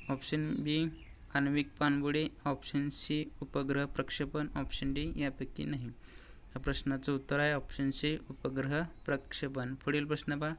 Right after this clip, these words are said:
प्रश्न अठरावा, प्रवासी भारतीय दिन म्हणून कोणता दिवस साजरा केला जातो?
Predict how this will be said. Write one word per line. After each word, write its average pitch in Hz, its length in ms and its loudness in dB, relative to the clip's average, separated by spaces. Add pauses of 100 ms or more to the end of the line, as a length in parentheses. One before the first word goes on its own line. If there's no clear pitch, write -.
(520)
प्रश्न 139 300 0
अठरावा, 143 420 2 (840)
प्रवासी 156 500 4
भारतीय 151 540 2
दिन 147 220 0
म्हणून 147 380 0
कोणता 147 440 0
दिवस 143 360 0
साजरा 139 280 2
केला 131 320 0
जातो? 131 340 0